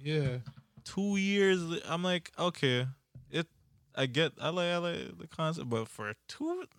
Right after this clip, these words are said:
Speaker 2: nah, I'm not
Speaker 1: Yeah.
Speaker 2: letting that
Speaker 1: This,
Speaker 2: slide.
Speaker 1: this guy dropped the anniversary of the project, and I'm like, "Bro, the project dropped, like, five years ago." Like, I remember, like, when he, I remember there was a point in time where peop-, where people were saying, like, "Is it Bryson Tiller or P N D?"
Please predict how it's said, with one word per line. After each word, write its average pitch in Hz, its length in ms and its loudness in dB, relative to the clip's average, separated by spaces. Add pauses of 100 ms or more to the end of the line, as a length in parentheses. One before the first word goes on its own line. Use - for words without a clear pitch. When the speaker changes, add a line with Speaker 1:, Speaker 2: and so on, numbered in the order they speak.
Speaker 2:
nah, 107 160 -10 (460)
I'm 135 80 -8
not 139 160 6
Speaker 1:
Yeah. 123 80 6
Speaker 2:
letting 123 180 6
that 113 180 -2
Speaker 1:
This, 131 140 -6
Speaker 2:
slide. - 120 -8
Speaker 1:
this 139 120 -2
guy 160 160 6
dropped 147 280 6
the 147 120 -2
anniversary 135 640 2
of 135 80 0
the 131 60 -2
project, 131 580 2
and 139 100 -2
I'm 127 120 -2
like, 123 180 -2
"Bro, 120 240 2
the 113 100 -6
project 135 380 -2
dropped, 143 240 4
like, 131 240 2 (840)
five 131 240 2
years 120 220 -2
ago." 110 360 -4 (440)
Like, 117 240 0
I 120 120 4
remember, 151 300 6
like, 147 140 6
when 156 120 6
he, 151 220 4
I 143 60 2
remember 190 280 6
there 190 60 10
was 165 100 6
a 151 60 4
point 165 280 4
in 147 40 2
time 147 220 4
where 139 80 4
peop-, 139 300 -4
where 131 380 2
people 143 200 0
were 131 140 0
saying, 123 320 -2
like, 117 240 -2 (400)
"Is 135 120 -2
it 123 140 0
Bryson 135 320 4
Tiller 131 240 0
or 113 60 -2
P 127 260 -4
N 117 100 -6
D?" 110 300 -8